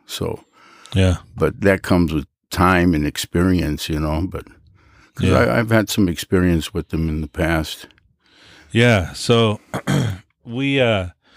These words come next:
Speaker 2: there, there's a certain story you kinda, uh, I, I, I briefly, up until now, heard just a little bit about it last week,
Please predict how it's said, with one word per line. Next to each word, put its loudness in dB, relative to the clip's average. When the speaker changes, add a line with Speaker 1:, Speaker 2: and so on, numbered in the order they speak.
Speaker 2:
there, 2
there's 4
a 2
certain 0
story 0
you 2
kinda, 2
uh, 2
I, 0
I, -2
I -6
briefly, 2
up 2
until 2
now, 0
heard 0
just -2
a 2
little 4
bit 2
about 0
it -6
last 0
week, -8